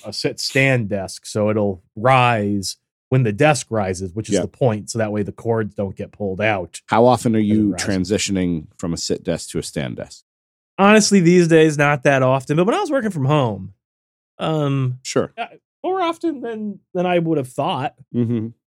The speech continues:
Speaker 1: You know, so I, I think I do use it. Um,
Speaker 2: I, I, I
Speaker 1: I
Speaker 2: wanna,
Speaker 1: like it.
Speaker 2: I wanna double back, and I think I've asked this question before, but I'm gonna, I'm gonna do regular check-ins. You're very busy. You're working two jobs,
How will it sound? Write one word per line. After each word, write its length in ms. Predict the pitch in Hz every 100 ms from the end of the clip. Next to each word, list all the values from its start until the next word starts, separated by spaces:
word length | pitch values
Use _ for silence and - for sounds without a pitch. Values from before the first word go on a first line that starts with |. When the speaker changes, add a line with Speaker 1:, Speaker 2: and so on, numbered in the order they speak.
| _
Speaker 1:
You 120 | 185
know, 180 | 143 120
so 160 | 139 123
I, 260 | 143 190 196
I 40 |
think 240 | 208 320
I 80 | 240
do 140 | 135 117
use 320 | 107 101 101
it. 180 | 131 - _ 117
Um, 480 | 110 107 107 107 110 _ _ -
Speaker 2:
I, 80 | -
I, 100 | 123
I 80 | 131 120
Speaker 1:
I 60 |
Speaker 2:
wanna, 220 | 135 139
Speaker 1:
like 100 | 143
it. 160 | 123 135 _ _
Speaker 2:
I 80 | 131
wanna 240 | 135 131
double 240 | 123 117 101
back, 360 | 73 60 - _ _ _ _ _ -
and 80 | 107
I 40 | 107
think 200 | 139 120
I've 140 | 107
asked 240 | 107 -
this 120 | 101 -
question 360 | 104 92 92
before, 340 | 87 85 90 80
but 120 | 87
I'm 100 | 85
gonna, 220 | 87 87 73
I'm 140 | 92 98
gonna 160 | 92
do 180 | 85 92
regular 380 | 95 90 87 82
check-ins. 600 | - 78 - 71 69 - _ _ _ _ _
You're 160 | 104 117
very 300 | 101 104 117
busy. 320 | 87 76 78
You're 120 | 80
working 360 | 85 85 - 82
two 180 | - 120
jobs, 580 | 87 69 64 - -